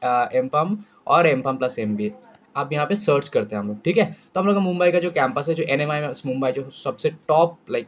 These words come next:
institute है, मतलब famous सबसे ज़्यादा है, वो यहाँ पे आ गया। हम इसका नाम आप लोग यहाँ पे देख सकते हो, admission at एस पी पी, एस पी डी एम। यहाँ पे, लाइक, batch, last year batch का यहाँ पे बात करते हैं, तो instruction sheet को थोड़ा सा download करते हैं।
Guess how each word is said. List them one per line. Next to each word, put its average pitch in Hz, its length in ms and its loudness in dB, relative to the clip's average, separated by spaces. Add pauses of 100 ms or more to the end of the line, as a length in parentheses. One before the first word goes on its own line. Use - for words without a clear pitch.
(140)
institute 120 400 -10
है, 120 60 -8
मतलब 165 300 -4
famous 165 340 2
सबसे 208 200 -2
ज़्यादा 104 240 -6
है, 160 120 -4
वो - 580 -8
यहाँ 143 180 4
पे 143 100 0
आ 135 140 4
गया। 135 200 0
हम 135 100 -4
इसका 143 200 -4
नाम 127 400 2
आप 127 160 -6
लोग 120 140 -10
यहाँ 117 140 -8
पे 113 100 -10
देख 131 220 -4
सकते - 280 -6
हो, 175 200 -2 (440)
admission 165 520 2 (120)
at 147 200 0
एस 135 260 -4
पी 143 100 -4
पी, 156 240 -10
एस 120 180 -2
पी 123 120 -6
डी 107 160 -4
एम। 104 180 -4
यहाँ 127 220 0
पे, 135 140 0 (200)
लाइक, 117 300 -4 (480)
batch, 131 380 0
last 156 340 0
year 165 120 6
batch 139 260 -2
का 151 200 0
यहाँ 135 180 -2
पे 143 120 -6
बात 120 280 -2
करते 127 220 -4
हैं, 196 120 -6 (360)
तो - 60 -2
instruction 185 540 0
sheet 196 280 -2
को 185 120 -6
थोड़ा 160 180 2
सा 156 120 -2
download 135 360 0
करते 127 260 0
हैं। 185 180 -4